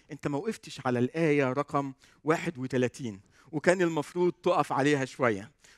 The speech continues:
قلت له: "ليه؟" قال لي: "لأنه في فرق". قلت له: "إيه هو الفرق؟" قال لي: "في كل مرة الله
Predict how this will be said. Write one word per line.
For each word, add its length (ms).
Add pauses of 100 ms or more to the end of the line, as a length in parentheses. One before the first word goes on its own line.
قلت 180
له: 220
"ليه؟" 320 (340)
قال 100
لي: 60
"لأنه 380
في 320
فرق". 340 (320)
قلت 160
له: 180
"إيه 160
هو 180
الفرق؟" 360 (560)
قال 100
لي: 120
"في 140
كل 320
مرة 380
الله 360